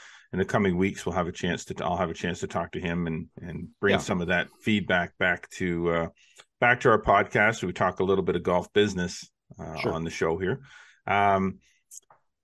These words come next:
Speaker 1: some other, uh, association news, obviously, uh, uh, kind of a big one. Golf Ontario has made the announcement that Mike Kelly, uh, will be,
Speaker 2: Mm-hmm.
Speaker 1: uh, leaving the association March, uh, twenty twenty-three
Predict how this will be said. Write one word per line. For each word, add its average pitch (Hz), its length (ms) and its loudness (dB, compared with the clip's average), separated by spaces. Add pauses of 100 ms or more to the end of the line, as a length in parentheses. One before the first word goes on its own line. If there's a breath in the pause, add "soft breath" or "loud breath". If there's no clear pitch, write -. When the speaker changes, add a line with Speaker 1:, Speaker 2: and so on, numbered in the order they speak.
Speaker 1:
some 139 220 2
other, 139 440 10
uh, 117 160 6
association 127 720 4
news, 110 240 6
obviously, 104 580 2
uh, 98 60 6
uh, 87 800 2
kind 110 200 0
of 98 80 2
a 98 60 2
big 107 260 2
one. 101 140 2
Golf 98 320 0
Ontario 98 800 4
has 95 380 -4
made 95 220 0
the 92 120 -2
announcement 92 480 -2
that 92 140 -2
Mike 92 280 -4
Kelly, 107 500 0 (400 loud breath)
uh, 87 160 0
will 92 160 2
be, 139 300 0
Speaker 2:
Mm-hmm. 87 360 2
Speaker 1:
uh, - 20 -20 (440)
leaving 117 400 2
the 104 100 6
association 95 1040 0
March, 92 480 -2
uh, 87 200 0
twenty 92 280 -2
twenty-three 92 640 -4